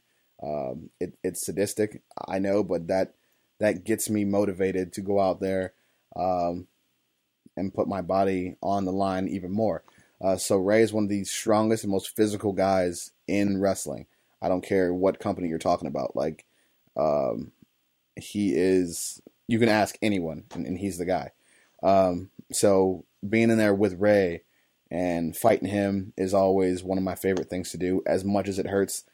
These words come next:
then and, and the next few days after. Um, that's always one of my favorites. And being in the ring with Jay Briscoe, because he is, um, one of the most intense guys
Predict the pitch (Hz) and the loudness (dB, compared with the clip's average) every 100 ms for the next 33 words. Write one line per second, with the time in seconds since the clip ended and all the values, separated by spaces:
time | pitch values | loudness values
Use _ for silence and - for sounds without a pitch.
0 | _ - 90 98 104 98 95 - 98 95 | _ -8 -2 2 2 0 -2 -2 -2 0
1 | 98 98 - 101 95 92 92 98 - 110 | -2 -2 -4 -2 2 2 2 0 2 -2
2 | 113 _ _ _ - - 87 76 78 - | -2 _ _ _ -6 -2 0 -2 -6 -10
3 | 87 98 - - 98 101 95 98 95 87 | 0 0 0 0 2 2 0 -2 -2 -4
4 | - - - 104 95 107 - - 110 117 | -10 -2 4 4 4 2 0 -2 2 4
5 | 117 120 _ _ _ - 110 107 104 104 | 2 -2 _ _ _ -2 2 2 2 0
6 | 98 98 92 95 - - 62 - _ 95 | 0 0 0 0 -2 -4 -6 -8 _ -6
7 | 92 95 - 107 107 98 98 95 - _ | -2 -4 -4 0 4 4 2 -4 -10 _
8 | _ _ _ - 85 65 50 - _ 104 | _ _ _ -6 -2 -2 -4 -10 _ 0
9 | 113 104 113 110 101 101 98 113 107 - | 2 4 4 4 4 -2 -2 -2 -2 -2
10 | 76 52 50 | -2 -2 -6